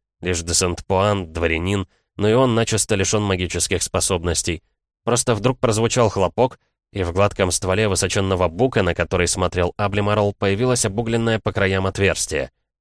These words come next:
Небольшое, но для человеческого тела, к примеру, откровенно неполезное. Да, этот дворянин настоящий. Всех не убьёт, конечно, но зачем драться, если можно решить дело миром?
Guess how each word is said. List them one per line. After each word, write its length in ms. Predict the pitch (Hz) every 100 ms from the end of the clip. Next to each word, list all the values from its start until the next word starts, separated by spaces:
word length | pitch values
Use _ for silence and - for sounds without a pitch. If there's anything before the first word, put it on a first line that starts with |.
| _ -
Небольшое, 580 | 104 104 104 - 143 139
но 160 | 131 120
для 140 | 120
человеческого 680 | - 113 123 117 - 110 104
тела, 320 | - 131 135
к 80 | -
примеру, 400 | 123 123 120 117 _ _
откровенно 480 | - - 101 98 98
неполезное. 640 | 98 - 98 107 85 65 - _ _ _ _ _ _ -
Да, 320 | 87 98 123
этот 320 | 120 127 107
дворянин 460 | 95 110 107 127 120
настоящий. 760 | 113 - 117 101 87 - 82 - _ _ _
Всех 260 | - 110 110
не 80 | 107
убьёт, 340 | 95 117 123
конечно, 480 | 98 82 80 - 80 _ _ _
но 160 | 90 90
зачем 360 | 87 98 92
драться, 380 | 82 95 104 113
если 220 | 98 -
можно 280 | 90 90 85
решить 360 | 87 80 92 80
дело 220 | 87 87
миром? 360 | 95 92 64